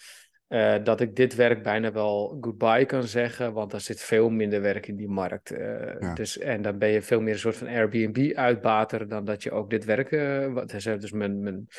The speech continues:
Speaker 1: bedrijfsontwikkeling werken kan gaan doen.
Speaker 2: Ja.
Speaker 1: En het, ehm, het, eh, het optimum in, in die hele zoektocht was de Ardennen, want nog redelijk dicht bij Nederland,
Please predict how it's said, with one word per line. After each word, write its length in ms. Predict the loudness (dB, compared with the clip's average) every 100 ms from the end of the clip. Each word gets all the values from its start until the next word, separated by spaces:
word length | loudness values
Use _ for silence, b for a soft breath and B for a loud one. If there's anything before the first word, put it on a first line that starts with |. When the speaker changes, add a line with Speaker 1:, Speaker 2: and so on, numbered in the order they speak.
| B B
Speaker 1:
bedrijfsontwikkeling 840 | -4 2 4 4 4 0 2 0 0
werken 300 | 0 -2 -4
kan 180 | -4
gaan 140 | -2 -2
doen. 320 | -2 -2 -6 B B B
Speaker 2:
Ja. 260 | -8 -8 -2
Speaker 1:
En 200 | 0 4
het, 260 | 4 4
ehm, 440 | 6 6 4 0 -4 -8
het, 320 | -2 -2 0
eh, 480 | 2 4 4 2 2
het 160 | 0
optimum 560 | 4 4 4 4 4 2
in, 240 | 0 -2
in 140 | -2 -2
die 120 | 0
hele 200 | 0 0
zoektocht 460 | -2 -4 -4 -4 2
was 380 | 2 2 -2 -4
de 220 | 0 0
Ardennen, 640 | 0 2 2 2 0 -6
want 440 | -2 -2 -2 -10 -20 _ _ _ _ _ _ _
nog 220 | 0 2
redelijk 240 | 6 6 6
dicht 160 | 2
bij 140 | 2 2
Nederland, 640 | 2 0 0 -2 -4 -12